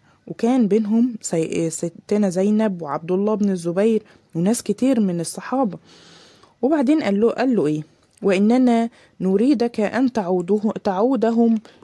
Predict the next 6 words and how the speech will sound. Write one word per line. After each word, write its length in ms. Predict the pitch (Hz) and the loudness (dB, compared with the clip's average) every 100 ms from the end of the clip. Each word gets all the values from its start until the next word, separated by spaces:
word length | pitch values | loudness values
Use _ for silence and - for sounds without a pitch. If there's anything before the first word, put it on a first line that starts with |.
| - | 0
إلينا، 480 | 208 190 160 147 151 _ _ _ - - _ | 2 2 0 -6 -12 _ _ _ -20 -20 _
فإنهم 760 | - 185 226 302 311 320 311 311 - _ _ _ - - | -2 2 4 4 2 2 2 0 -8 _ _ _ -20 -10
غلمان 840 | 160 190 208 208 214 254 302 311 247 | -6 0 2 4 4 4 2 2 2
نريد 400 | 214 240 311 233 | 2 4 4 2
أن 260 | - 262 | 2 2
نربيهم"، 640 | 240 190 160 160 147 143 | 2 0 -2 -4 -6 -8